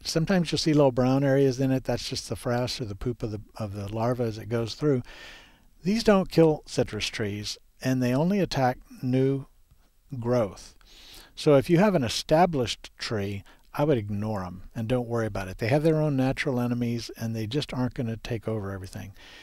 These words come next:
If you don't, if you've got a young tree and you're trying to get it to grow, uh, whenever you get new growth coming out,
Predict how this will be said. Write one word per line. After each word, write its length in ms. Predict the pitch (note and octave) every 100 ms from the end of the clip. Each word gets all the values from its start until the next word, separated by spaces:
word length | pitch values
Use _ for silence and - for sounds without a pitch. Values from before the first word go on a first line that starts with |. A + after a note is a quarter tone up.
| - - -
If 300 | F3+ - -
you 100 | D3
don't, 460 | G#3 A#3 A2 -
if 80 | -
you've 60 | -
got 160 | C3
a 40 | C#3
young 280 | D#3 G3
tree 200 | F3 -
and 80 | G#2+
you're 120 | G2+
trying 200 | G2 A#2+
to 60 | A2+
get 160 | A2+ A#2
it 100 | A2+
to 60 |
grow, 520 | A#2 C3 D3 C3+ G2 G#2 - - -
uh, 220 | A#2 A2+
whenever 420 | G2+ A#2 C3 D3+
you 180 | F#3+ F#3
get 280 | D3 C3+ B2
new 260 | A2 B2+ E3
growth 380 | E3 E3+ F3
coming 320 | - C3 A2+ G#2
out, 320 | G#3 G#3+